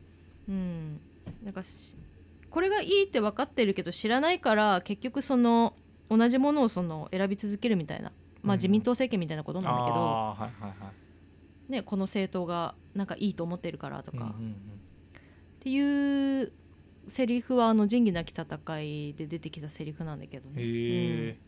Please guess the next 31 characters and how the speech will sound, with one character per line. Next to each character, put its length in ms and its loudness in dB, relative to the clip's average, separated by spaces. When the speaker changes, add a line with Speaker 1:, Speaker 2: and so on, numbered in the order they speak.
Speaker 2:
そ 60 -4
の 60 -2
担 340 -2
ぐ 100 4
み 140 2
こ 140 -4
し 160 -4
を 100 -2
何 260 0
に 100 2
す 160 -4
る 100 -4
か 140 -8
っ 40 -10
て 200 -18
い 60 -12
う、 40 -14
そ 120 -14
の 100 -12
親 180 0
分 160 -4
を 60 -6
誰 180 -6
に 60 -10
す 120 -12
る 80 -12
か 100 -14
み 120 -14
た 100 -12
い 60 -10
な。 140 -12